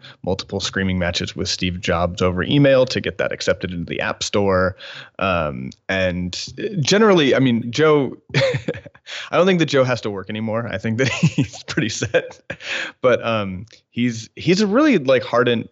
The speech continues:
like, ardent defender of the web, really tries to make sure that the web is going to win, um,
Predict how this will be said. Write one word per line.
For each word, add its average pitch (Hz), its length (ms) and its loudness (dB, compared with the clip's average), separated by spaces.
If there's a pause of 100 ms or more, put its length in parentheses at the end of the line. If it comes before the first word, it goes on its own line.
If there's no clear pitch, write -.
(100)
like, 104 260 -2
ardent 123 300 2
defender 98 500 -2
of 90 180 -6
the 90 120 -6
web, 87 260 0 (120)
really 98 220 -2
tries 95 340 0
to 95 80 -8
make 87 140 -2
sure 90 240 -2
that 85 320 -4
the - 220 -4 (260)
web 92 500 2
is 101 120 -4
going 92 300 4
to 85 80 -2
win, 87 360 0 (320)
um, 87 460 0